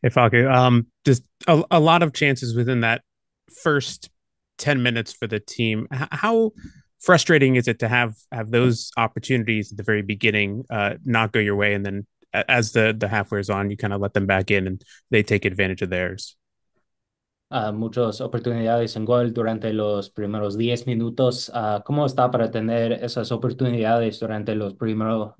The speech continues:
Speaker 2: primeros diez minutos y después en el resto de, del tiempo está, está moviendo a a su lado.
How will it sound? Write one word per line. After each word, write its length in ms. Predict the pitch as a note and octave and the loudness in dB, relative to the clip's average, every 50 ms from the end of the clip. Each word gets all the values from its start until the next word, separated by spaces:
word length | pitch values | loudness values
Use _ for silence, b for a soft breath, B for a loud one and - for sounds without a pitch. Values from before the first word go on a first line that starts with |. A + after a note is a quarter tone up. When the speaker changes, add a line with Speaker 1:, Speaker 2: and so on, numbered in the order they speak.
| - _ - | -20 _ -6
Speaker 2:
primeros 480 | B2+ A2+ G#2+ G#2+ G#2+ A2 A2 G#2 G2+ | -4 -4 -2 -2 -2 -4 -4 -4 -2
diez 300 | G#2 A#2 A#2 A#2+ A#2 A#2+ | -2 -2 -2 -2 -2 -4
minutos 560 | B2 A#2 A2+ B2 B2+ B2+ B2 A#2 G#2+ - - b b b b b | -4 -4 -2 -2 -2 -2 -2 -4 -4 -6 -8 b b b b b
y 80 | b A#2+ | b -2
después 500 | A2 G2+ G2+ - - A#2 A2 A2 A2 B2 | -2 -2 -2 -2 -2 -2 -2 -2 -2 -2
en 720 | A2+ A2 G#2+ G#2+ G#2 G#2 G#2 G#2 G#2+ G#2+ A2 A2+ B2 C3+ | -2 0 0 -2 -2 -4 -4 -6 -6 -6 -8 -8 -10 -10
el 240 | C3 A#2+ G#2 G#2 G#2 | -8 -8 -6 -6 -4
resto 380 | G#2+ A2+ A2+ A2+ - B2 A#2 A2 | -2 -2 -2 -2 -2 -2 -2 0
de, 380 | A2 A2 G#2+ G#2 G#2 G#2 G#2 - | 0 0 -2 -2 -2 -2 -4 -6
del 480 | - - - - G#2 G#2 G2+ G2+ F#2+ - | -10 -14 -12 -10 -8 -8 -6 -8 -6 -4
tiempo 640 | A#2+ A2+ A2 A2+ A2+ A2+ - A2+ G#2+ G2+ G2 - b b b b b b - | -2 -2 0 0 -2 -2 -2 -2 -2 -2 -2 -6 b b b b b b -6
está, 720 | G#2 G2 G2 - A#2 G#2+ G#2+ G#2+ G2+ G#2 G2+ G2+ G2+ - - | -6 -4 -2 -2 0 0 2 2 2 2 0 0 -2 -6 -10
está 240 | A#2+ A#2 - A#2 G#2+ | -12 -6 -2 -2 -2
moviendo 500 | G#2+ G#2+ G#2 G#2 G#2 - - _ G#2 G2+ | 0 -2 -2 -4 -4 -6 -6 _ -4 -2
a 300 | G2 G2 G2 G2 F#2+ G2 _ _ _ _ - | -2 -2 -2 -4 -6 -10 _ _ _ _ -14
a 80 | G2+ - | -12 -10
su 180 | - - A#2+ G#2+ | -6 -4 -4 -2
lado. 400 | G#2 A2 A2+ G2 F#2 F#2+ - | -2 -2 -2 -2 -4 -8 -14